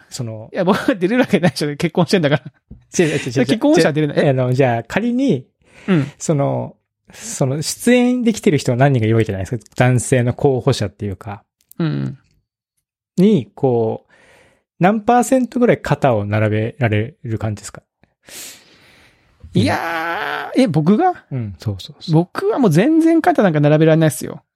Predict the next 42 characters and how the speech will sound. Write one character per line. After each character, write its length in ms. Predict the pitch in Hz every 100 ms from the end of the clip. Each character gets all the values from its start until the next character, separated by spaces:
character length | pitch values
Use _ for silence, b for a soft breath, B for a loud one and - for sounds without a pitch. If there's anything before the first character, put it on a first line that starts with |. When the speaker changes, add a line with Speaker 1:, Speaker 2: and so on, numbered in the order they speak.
| -
Speaker 1:
い。 40 |
Speaker 2:
そ 120 | 165 156
ん 120 | 151
な。 220 | 147 - _ _ _ _ _ -
う 80 | 151
ん。 260 | 139 139 - _
無 140 | 170 175
理 80 | 156
無 140 | 139
理 80 | 131
無 100 | 127
理。 40 |
Speaker 1:
ど 160 | 131 185
う 60 |
い 160 | 208 214
う 40 |
人 160 | 208 202
が 80 | 110
来 120 | 101
る 60 | 95
の？ 80 | _ _ -
Speaker 2:
ど 240 | 156 233 277
う 60 |
い 40 | 262
う 160 | 262
人 180 | - 269
が 120 | 156
来 120 | -
る 80 | 139
か。 160 | - - _ _ _ 160
男 300 | 160 160 156
性 280 | - 156
陣 220 | 143 - -
で 80 |
し 120 | - 117
ょ。 40 |
Speaker 1:
う 40 |
ん。 100 | 104 101
Speaker 2:
画 120 | 156
家 140 | 170
と 140 | 170 160
か。 280 | - -